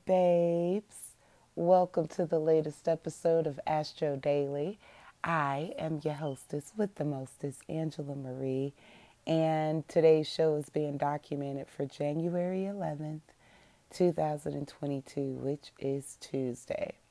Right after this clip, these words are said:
Now, Astro Daily is a daily podcast that follows the conversations the sky has every day and tracks those conversations to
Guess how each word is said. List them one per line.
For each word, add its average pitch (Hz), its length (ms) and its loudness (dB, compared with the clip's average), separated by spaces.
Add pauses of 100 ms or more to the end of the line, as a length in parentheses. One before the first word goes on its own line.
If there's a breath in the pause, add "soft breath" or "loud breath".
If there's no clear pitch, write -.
(580 loud breath)
Now, 156 180 0
Astro 156 440 2
Daily 151 400 4 (100)
is 151 260 -2
a 147 220 2 (140)
daily 160 420 4
podcast 131 1000 -4 (460 loud breath)
that 170 200 6
follows 147 640 2
the 147 160 -2
conversations 139 960 -2
the 131 120 -8
sky 131 300 -2
has 123 500 -8
every 190 400 -2
day 175 320 -2 (600 loud breath)
and 156 160 2
tracks 160 460 6
those 147 320 4
conversations 143 1200 -2
to 131 340 -2